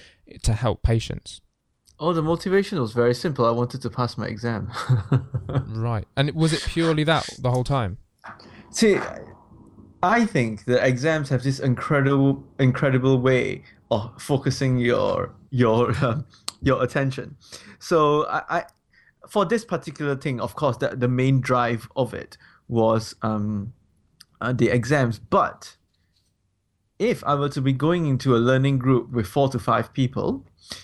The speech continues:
Speaker 2: and the success of that learning group, uh, depends on everyone having to work together.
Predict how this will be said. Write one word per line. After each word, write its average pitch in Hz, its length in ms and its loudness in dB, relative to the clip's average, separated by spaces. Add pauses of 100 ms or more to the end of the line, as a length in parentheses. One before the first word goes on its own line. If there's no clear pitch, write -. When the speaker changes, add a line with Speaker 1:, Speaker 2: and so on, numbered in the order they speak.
(160)
Speaker 2:
and 131 140 2
the 123 80 4
success - 560 -2
of 139 160 -2
that 131 160 0
learning 131 380 2
group, 131 360 2 (380)
uh, 120 140 2
depends 131 800 0
on 131 160 0
everyone 135 540 2
having 127 360 0
to 127 100 -14
work 127 260 0
together. 101 520 -8